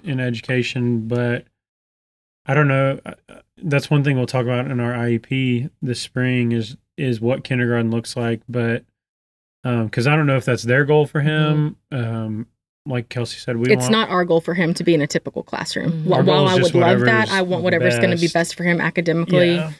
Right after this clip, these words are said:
Speaker 3: and y-
Speaker 2: Mm-hmm.
Speaker 3: relationally, like,
Speaker 2: Mm-hmm.
Speaker 3: you know.
Speaker 2: Yeah.
Speaker 3: Um, so.
Speaker 2: That's really wonderful. Well, I, I mean, I don't think there's a lot more. I think y'all's story is, is, um, pretty phenomenal.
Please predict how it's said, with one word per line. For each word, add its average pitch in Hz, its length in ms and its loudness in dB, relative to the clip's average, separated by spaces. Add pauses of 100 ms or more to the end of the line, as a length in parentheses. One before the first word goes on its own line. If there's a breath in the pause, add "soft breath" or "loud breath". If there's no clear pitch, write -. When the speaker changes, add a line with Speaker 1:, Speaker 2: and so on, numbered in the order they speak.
(440)
Speaker 3:
and 165 500 2
y- 170 180 0 (600)
Speaker 2:
Mm-hmm. 156 200 0
Speaker 3:
relationally, 175 800 0
like, 170 140 0
Speaker 2:
Mm-hmm. 156 180 -6
Speaker 3:
you 180 140 0
know. 165 240 0 (340)
Speaker 2:
Yeah. 151 300 -6 (180)
Speaker 3:
Um, 190 420 -2 (520)
so. - 280 -8 (240)
Speaker 2:
That's 170 260 -10
really 156 180 -10
wonderful. 147 600 -12 (680 loud breath)
Well, 202 400 2 (140)
I, 202 240 -2
I 190 100 -4
mean, 185 380 -2 (840)
I 214 140 2
don't 240 140 2
think 202 120 -6
there's 196 200 2
a 170 40 2
lot 175 300 0
more. 180 340 6
I - 60 -2
think 175 200 0
y'all's 160 180 0
story 170 540 2
is, 156 360 0
is, 156 320 2
um, 147 540 -2 (300)
pretty 196 220 0
phenomenal. 143 520 0